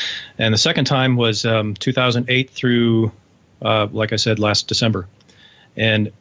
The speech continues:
<clears throat> there's two ways of exiting the military. You can either,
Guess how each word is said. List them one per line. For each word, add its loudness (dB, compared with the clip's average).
<clears throat> 0
there's 2
two 0
ways 2
of 0
exiting 0
the -4
military. -4
You -2
can 0
either, 0